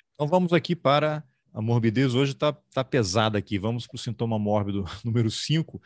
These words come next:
que é o direito à livre manifestação vigora apenas em sentido formal. O Estado lhe impõe limites de acordo com as suas conveniências. Vide como o Estado francês lidou lá com os jalecos amarelos, né? O movimento lá dos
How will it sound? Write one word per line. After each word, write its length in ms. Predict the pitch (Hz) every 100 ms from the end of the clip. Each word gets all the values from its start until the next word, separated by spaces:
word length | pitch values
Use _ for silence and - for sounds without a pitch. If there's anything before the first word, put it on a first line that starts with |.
| - - _
que 80 | -
é 40 | 139
o 60 |
direito 520 | 113 143 139 180 -
à 60 | 151
livre 260 | 139 170 156
manifestação 640 | 143 127 131 123 117 156
vigora 320 | 151 131 143
apenas 360 | 135 156 165 147
em 80 | 156
sentido 360 | 156 - 156
formal. 680 | 156 180 147 113 98 87 90
O 80 | 113
Estado 420 | 107 - 131 139
lhe 80 | 131
impõe 280 | 123 120 113
limites 420 | 107 104 135 -
de 100 | 107
acordo 320 | 101 113 104
com 120 | 104
as 80 | 104
suas 160 | - 98
conveniências. 880 | 107 98 110 104 113 147 160 180 - _ _
Vide 200 | - 110
como 140 | 117 110
o 20 |
Estado 240 | - 107
francês 400 | 101 110 98 120
lidou 320 | 107 98 110 107
lá 160 | 110
com 340 | - 107 104 101
os 160 | 98
jalecos 480 | 92 98 98 104 95
amarelos, 540 | 101 95 113 156 117
né? 60 | 123
O 40 | 123
movimento 520 | 101 101 110 131 110
lá 200 | 113 143
dos 500 | 113 98 - -